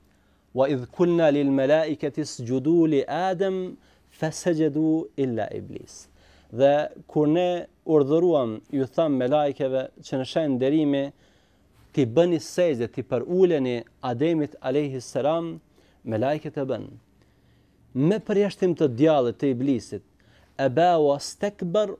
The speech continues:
wa kana minal kafirin. Djalli i mallkuar refuzoi, madje shfaqe dhe me ndjemallësi, shfaqe dhe me ndjemallësi, aba wastakbar wa kana minal kafirin. Ai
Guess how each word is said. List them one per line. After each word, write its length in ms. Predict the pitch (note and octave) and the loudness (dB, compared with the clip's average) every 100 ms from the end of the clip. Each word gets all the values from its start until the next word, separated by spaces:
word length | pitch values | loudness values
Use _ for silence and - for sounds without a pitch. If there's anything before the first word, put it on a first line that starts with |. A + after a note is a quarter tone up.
| - | -4
wa 100 | C#3+ | -4
kana 300 | - D#3+ D3 | 0 -2 0
minal 220 | B2 A2+ G#2 | -4 -6 -6
kafirin. 600 | G#2 G#2 G2+ G2+ F#2+ - _ _ _ _ _ _ - | -8 -8 -10 -10 -12 -18 _ _ _ _ _ _ -12
Djalli 420 | A2 C#3+ D#3+ D#3 | 2 4 4 2
i 60 | |
mallkuar 560 | D3+ C#3+ - D#3+ D#3+ D#3 - G1+ - _ _ - B2+ | 2 0 -2 0 0 -2 -8 -16 -20 _ _ -4 -2
refuzoi, 640 | B2+ C#3 A#2 E3 C#3 G2+ - _ _ - | 0 0 4 4 4 -2 -8 _ _ -6
madje 320 | C#3 B2 D3 | -4 0 -2
shfaqe 520 | - - D#3 E3 E3+ | -2 0 0 0 -4
dhe 80 | E3 | -2
me 80 | E3+ D#3+ | 0 0
ndjemallësi, 580 | D#3 D#3+ D#3 - F#3 E3+ - _ _ _ _ - | 0 0 -2 -2 0 0 -4 _ _ _ _ -20
shfaqe 460 | - C#3+ D#3 - D#3+ | 0 2 2 0 -2
dhe 80 | D#3+ | 0
me 80 | |
ndjemallësi, 500 | D#3 D#3 D3+ - G3 G3+ - _ _ _ _ _ _ _ - C3 | 0 0 -2 0 -2 -2 -8 _ _ _ _ _ _ _ -4 0
aba 220 | E3 F3 | 2 2
wastakbar 640 | D#3+ - F#3+ - F3 E3+ D#3+ | 0 -8 -12 -8 -6 -6 -6
wa 80 | C#3 | -10
kana 280 | - C#3+ B2 | -6 -6 -6
minal 200 | A2+ G2+ | -8 -8
kafirin. 540 | G#2+ G2+ G2 G2+ G2 - _ _ _ _ _ _ _ _ _ - | -10 -10 -12 -12 -14 -18 _ _ _ _ _ _ _ _ _ -2
Ai 480 | C#3 D3+ C#3+ C#3 | 2 2 2 -2